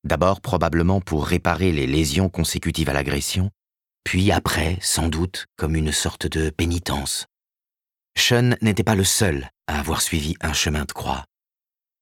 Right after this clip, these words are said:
Sa femme l'avait accompagné sur la voie de l'autodestruction. Elle avait voulu souffrir par là où elle avait péché. La beauté. La naissance de votre fils ne vous a pas rapproché ? Cet enfant,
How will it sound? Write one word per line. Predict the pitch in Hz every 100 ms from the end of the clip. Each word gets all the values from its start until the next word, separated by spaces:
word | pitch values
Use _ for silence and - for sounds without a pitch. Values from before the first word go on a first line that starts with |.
| -
Sa | - 98
femme | - 98 92
l'avait | 90 90
accompagné | 92 92 90 90 92
sur | 90 87
la | 82
voie | 76 82
de | 80
l'autodestruction. | 80 85 85 80 - 87 - - 65 - _ _ _ _ _ _
Elle | - 95
avait | 90 95
voulu | 98 95
souffrir | 90 - 107 - 82 71 -
par | 90 80
là | 82 82
où | - 90
elle | 80
avait | 76
péché. | - - - - - _ _ _ _ _ _ _ -
La | 82
beauté. | 82 95 - 76 64 _ _ _ _ _ _ _ _ _ _ _ _ _ _ -
La | 98 104
naissance | 113 - 127 95
de |
votre | 110 117 113
fils | 107 139 -
ne | 123
vous | 107 110
a |
pas | 107 98
rapproché ? | 107 120 - 156 165 _ _ _ _ _ _ _ _ _ -
Cet | - 160 -
enfant, | 110 - - 95 -